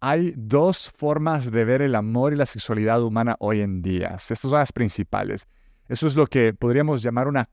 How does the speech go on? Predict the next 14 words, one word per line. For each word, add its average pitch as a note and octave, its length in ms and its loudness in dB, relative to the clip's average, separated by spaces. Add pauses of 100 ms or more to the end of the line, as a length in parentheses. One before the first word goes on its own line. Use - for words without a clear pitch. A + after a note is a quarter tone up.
cosmovisión C#3+ 1400 0 (300)
o A2+ 240 4
una D3 380 0
forma D#3 440 0
de B2 100 2
ver B2+ 140 0
el B2 140 0
mundo A2 380 -2
hoy G#2+ 200 0
en G2 160 -2
día. F#2 300 -2
Y G#2+ 80 0
dijimos F#3 400 -2
que C#3 180 -2